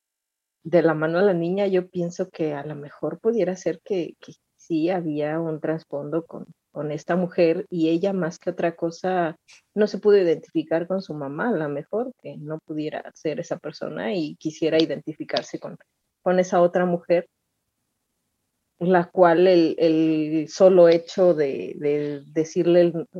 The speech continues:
su nombre a, a su papá, eh, influía en, hacía que influyera en él, ¿no?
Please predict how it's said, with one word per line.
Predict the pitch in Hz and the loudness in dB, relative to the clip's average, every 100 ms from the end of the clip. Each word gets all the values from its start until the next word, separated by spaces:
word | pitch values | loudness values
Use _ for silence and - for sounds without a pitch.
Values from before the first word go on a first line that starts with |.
| - | -14
su | - 170 | -4 -2
nombre | 165 165 175 | 0 2 0
a, | - _ | 0 _
a | 160 | -12
su | - | -10
papá, | 160 143 160 156 160 147 139 147 | -10 -4 0 2 0 -2 -6 -8
eh, | 135 143 _ _ _ _ _ | -10 -14 _ _ _ _ _
influía | 180 180 185 165 165 160 147 | -4 -2 0 4 6 4 2
en, | 143 139 143 _ _ - _ _ _ _ _ | -4 -8 -14 _ _ -20 _ _ _ _ _
hacía | 190 208 196 | -2 -2 -2
que | 185 | -4
influyera | 165 170 165 160 160 | -4 -6 -4 -2 -2
en | 147 220 | -2 -2
él, | 208 | -2
¿no? | 165 | -4